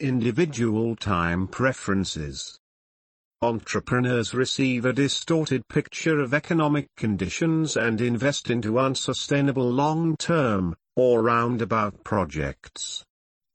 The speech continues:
This boom of activity cannot be sustained for long as there isn't the correct supply of real capital to support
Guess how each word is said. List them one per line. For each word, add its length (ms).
This 280
boom 420
of 100
activity 680
cannot 460
be 80
sustained 880
for 160
long 400
as 160
there 280
isn't 340
the 100
correct 420
supply 520
of 180
real 320
capital 560
to 160
support 500